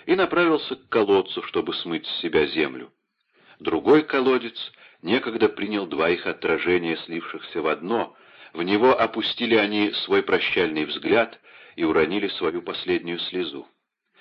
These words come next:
Когда мы станем совсем стариками, тогда колодец все еще будет помнить нас, и даже после нашей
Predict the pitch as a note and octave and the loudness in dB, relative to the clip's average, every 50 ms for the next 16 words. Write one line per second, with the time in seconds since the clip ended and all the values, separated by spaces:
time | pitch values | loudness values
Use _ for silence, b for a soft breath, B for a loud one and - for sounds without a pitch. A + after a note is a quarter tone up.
0 | b b b - E2+ D#2 E2 E2+ E2+ E2+ E2 D#2+ - - - F#2+ F2 E2+ E2+ D#2+ | b b b -8 -6 -2 0 2 2 0 0 -4 -6 -4 0 0 0 0 -2 -4
1 | - - E2+ D#2 - - F2+ E2 D2+ - - - D#2 D2 C#2+ - - A2 B2 A#2 | -4 -4 -4 -4 -2 -2 -4 -4 -4 -6 -8 -8 -6 -6 -6 -4 0 2 2 2
2 | G2 D2+ A#1+ _ B B B B B B B - D#2+ - - F#2 F#2 F2+ - - | 0 -2 -10 _ B B B B B B B -4 -4 -2 0 0 0 0 0 0
3 | F#2 E2 F2+ G#2+ A2 - G2 - - - - - - F#2+ G2 G2+ F#2 - - F#2 | 2 4 6 6 6 4 2 -8 -10 -12 -8 -2 0 0 2 2 0 -2 -2 -2
4 | D#2+ - G2 F#2+ F2+ - - - F#2 A2 B2+ A#2+ A2+ G2+ - - - D2+ C#2+ C2+ | -2 -2 -6 -6 -8 -8 -6 -2 0 0 0 0 -4 -8 -12 -10 -8 -8 -8 -8
5 | - - - - - _ B B B B B B B - - E2+ E2 - F#2 - | -8 -12 -16 -16 -18 _ B B B B B B B -4 -2 0 0 -2 -2 -4
6 | F#2+ F2+ - - G2 F2+ F#2 F#2+ F#2 - G#2 | -4 -4 -2 -2 -2 -2 -2 -2 -2 -4 -6